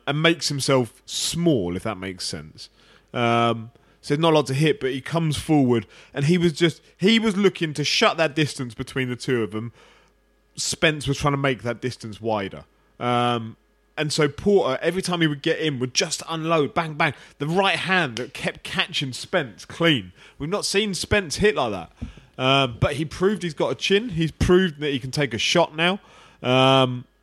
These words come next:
it ended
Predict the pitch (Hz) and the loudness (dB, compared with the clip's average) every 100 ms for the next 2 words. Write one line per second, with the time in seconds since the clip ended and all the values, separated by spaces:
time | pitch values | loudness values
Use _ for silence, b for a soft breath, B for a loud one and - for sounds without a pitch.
0 | _ _ _ _ _ _ _ _ _ _ | _ _ _ _ _ _ _ _ _ _
1 | _ _ _ _ _ _ _ _ _ _ | _ _ _ _ _ _ _ _ _ _
2 | _ - 175 175 196 220 208 160 | _ -6 0 4 4 4 2 0